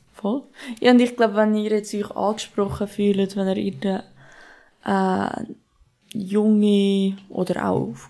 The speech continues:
nicht jung, aber, äh, Hip-Hop-Artist sind, wo, wo durchaus das Gefühl hat, dass er einmal, dass sie einmal, muss ich besser sagen, äh, bei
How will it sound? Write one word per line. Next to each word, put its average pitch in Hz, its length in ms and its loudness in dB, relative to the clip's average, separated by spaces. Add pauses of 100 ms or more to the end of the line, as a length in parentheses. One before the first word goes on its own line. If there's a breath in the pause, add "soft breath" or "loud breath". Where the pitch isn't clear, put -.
(160)
nicht 190 380 0
jung, 208 340 4
aber, 180 220 2 (120)
äh, 185 460 -4 (480 soft breath)
Hip-Hop-Artist 196 1500 -2
sind, 190 1300 0
wo, 175 640 -2 (100)
wo 180 140 -2
durchaus 185 480 -4
das - 100 -18
Gefühl 180 360 -4
hat, 175 180 -4
dass 175 140 -2
er 170 100 -2
einmal, 165 340 -4 (840)
dass - 320 0
sie 240 280 6
einmal, 170 300 2
muss 180 200 -2
ich 180 60 -4
besser 185 280 -6
sagen, 185 300 -2 (760 loud breath)
äh, - 180 -4 (540)
bei 202 240 -4